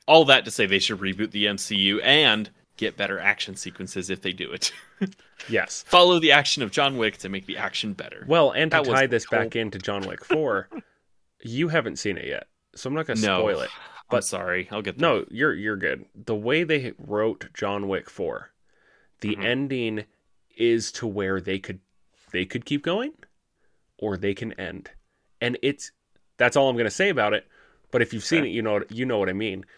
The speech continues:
Speaker 2: But it, they haven't ruined the character. And I think they don't want to, based on, like,
Speaker 1: Hmm.
Speaker 2: the way they wrote this film. I don't think they want to ruin John Wick. I think they would like to,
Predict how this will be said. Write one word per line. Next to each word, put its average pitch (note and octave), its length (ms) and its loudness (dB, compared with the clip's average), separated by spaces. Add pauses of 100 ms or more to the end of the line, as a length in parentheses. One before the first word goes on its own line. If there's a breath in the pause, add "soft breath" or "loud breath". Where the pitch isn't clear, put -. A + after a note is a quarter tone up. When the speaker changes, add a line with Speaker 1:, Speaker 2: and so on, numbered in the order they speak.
(560 soft breath)
Speaker 2:
But D3 360 2 (240)
it, A#2+ 180 -2 (160)
they A#2+ 100 2
haven't E3+ 440 -2
ruined D3+ 260 2
the B2 120 -6
character. - 580 -2 (340)
And C3+ 120 0
I C3+ 80 2
think E3+ 260 -2
they C#3+ 120 2
don't A2+ 360 0
want A#2 300 -2
to, - 260 -8 (360 soft breath)
based C3 280 4
on, B2+ 160 2
like, G#2+ 220 2
Speaker 1:
Hmm. F2+ 40 -10
Speaker 2:
the G2 80 0
way A#2 220 2
they A#2 160 2
wrote A2+ 240 2
this G#2+ 180 -8
film. A2 400 -4 (340 soft breath)
I C3 160 0
don't D3+ 240 0
think A#2 200 -4
they A2 100 0
want A#2 360 0
to B2+ 100 -6
ruin F#2+ 300 -2
John F2+ 200 -6
Wick. F2+ 300 -10 (400)
I A2+ 140 2
think A#2+ 280 -4
they A2 100 0
would G#2 220 -2
like G#2 320 -2
to, G2+ 320 -2